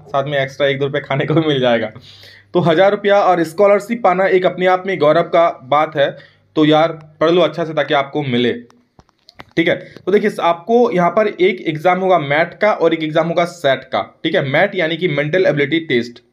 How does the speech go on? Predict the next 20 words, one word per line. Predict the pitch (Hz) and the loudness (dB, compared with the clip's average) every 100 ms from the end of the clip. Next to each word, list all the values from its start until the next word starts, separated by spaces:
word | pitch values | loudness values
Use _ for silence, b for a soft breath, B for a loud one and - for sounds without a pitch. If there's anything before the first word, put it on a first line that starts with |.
| - | -6
ओके। | 139 180 196 B B B | -2 0 -2 B B B
इसमें | 185 185 | -4 0
आप | 226 208 | 0 2
लोग | 214 | 0
का | |
देखिए | 202 196 208 | 0 0 -2
मेंटल | 160 165 202 | -2 0 0
एबिलिटी | 185 185 | 0 -2
पूछेगा | 180 185 180 | -2 0 0
पैंतालीस | 180 156 151 165 180 185 | 0 0 2 0 0 -2
नंबर | 175 170 | -2 0
का, | 165 208 220 | 0 -2 -2
ठीक | 190 | -4
है, | 180 | -2
जिसमें | 160 165 | -2 -2
रीजनिंग | 143 151 160 | 0 -2 0
टाइप | 156 156 | 0 0
का | 156 | -2
क्वेश्चन | 156 165 | -2 -2
रहेगा। | 151 151 156 | -2 0 0